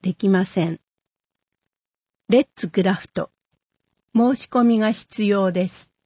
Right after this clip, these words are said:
時、九月十四日土曜日、午後三時三十分から五時。会場、創作活動室一。内容、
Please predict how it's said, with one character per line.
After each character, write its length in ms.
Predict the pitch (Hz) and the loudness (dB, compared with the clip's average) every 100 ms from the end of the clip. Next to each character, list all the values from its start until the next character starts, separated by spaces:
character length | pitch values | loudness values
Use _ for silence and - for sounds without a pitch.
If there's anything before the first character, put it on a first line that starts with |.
| _ _ _ _ - | _ _ _ _ -4
時、 460 | 226 - 226 - _ _ _ | -2 -2 -6 -6 _ _ _
九 120 | 269 | 2
月 360 | 247 233 - 185 | 4 2 0 0
十 300 | 190 233 214 | 2 2 2
四 220 | 175 170 _ | 0 -2 _
日 200 | - 185 _ _ - | -8 -8 _ _ -6
土 180 | 208 202 | 0 2
曜 300 | 233 226 170 | 4 2 0
日、 220 | 175 - _ _ _ _ _ _ | -6 -18 _ _ _ _ _ _
午 240 | 196 233 240 | 0 2 4
後 220 | 190 - | 2 -2
三 360 | - - 247 240 | -6 -2 2 2
時 120 | 190 | 0
三 300 | 175 220 214 | -2 0 0
十 140 | 208 202 _ | 0 -6 _
分 240 | 202 175 165 | -2 -2 -2
か 100 | 196 | -6
ら 220 | 170 - _ | -8 -8 _
五 200 | 214 196 | -2 0
時。 220 | 190 170 - _ _ _ _ _ _ _ _ _ | 0 -4 -12 _ _ _ _ _ _ _ _ _
会 280 | 220 220 196 | 2 2 2
場、 340 | 214 202 196 _ | 2 0 -2 _
創 300 | - - 240 | -4 2 4
作 320 | 254 233 - 220 | 4 0 -2 -4
活 360 | 220 196 - | -2 -4 -2
動 240 | 208 208 185 | 0 0 -2
室 460 | - - - 156 _ | -6 -16 -14 -14 _
一。 400 | 196 - - - _ _ _ _ _ _ - | -12 -8 -8 -8 _ _ _ _ _ _ -2
内 360 | 208 208 208 | 2 2 2
容、 320 | 202 190 190 | 2 2 0